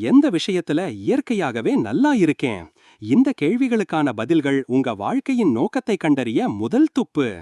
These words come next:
இரண்டு, எது உங்களை கோபப்படுத்துது அல்லது கவலையடைய செய்யுது? எந்த அநியாயத்தை நீங்க பார்க்கும்போது உங்களுக்குள்ள ஒரு மாற்றம் வேணும்னு தோணுது? எந்த உலக பிரச்சனை உங்களை கவலையடைய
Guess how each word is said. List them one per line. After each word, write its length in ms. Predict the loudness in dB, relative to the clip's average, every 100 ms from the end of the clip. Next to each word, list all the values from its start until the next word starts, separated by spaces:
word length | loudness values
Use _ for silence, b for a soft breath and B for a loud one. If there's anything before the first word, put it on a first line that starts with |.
| -16 _ -12
இரண்டு, 480 | 0 4 6 4 2 -4 -16 _ -6
எது 260 | 0 4 6
உங்களை 360 | 6 4 2 -2 0
கோபப்படுத்துது 680 | 2 2 0 -2 0 2 2
அல்லது 320 | 0 -4 -2 -2 -2
கவலையடைய 520 | 0 2 2 2 0 0
செய்யுது? 360 | -2 -2 -4 -6 -12 _ _
எந்த 400 | -6 2 4 4
அநியாயத்தை 640 | 2 2 2 2 0 2
நீங்க 220 | 2 2 0
பார்க்கும்போது 760 | -4 -2 0 0 2 2 0 0
உங்களுக்குள்ள 500 | 2 2 0 0 0 2
ஒரு 180 | 0
மாற்றம் 500 | 0 -2 -2 0 0 2
வேணும்னு 380 | 2 4 4 4
தோணுது? 360 | 4 2 2 -2 -8 _ b b
எந்த 380 | 0 6 6 4
உலக 320 | 0 0 -2
பிரச்சனை 460 | -4 -6 -2 2
உங்களை 340 | 4 2 0 -2
கவலையடைய 560 | -4 -2 2 2 0